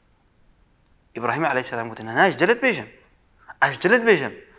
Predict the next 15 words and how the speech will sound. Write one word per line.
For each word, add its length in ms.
خدای 480
منو، 340
خدای 480
واو، 300
خدای 320
عرض 300
و 20
آسمان 380
چه 200
کرینو؟ 320
از 160
بحث 180
وی 140
خدایت 440
کم. 200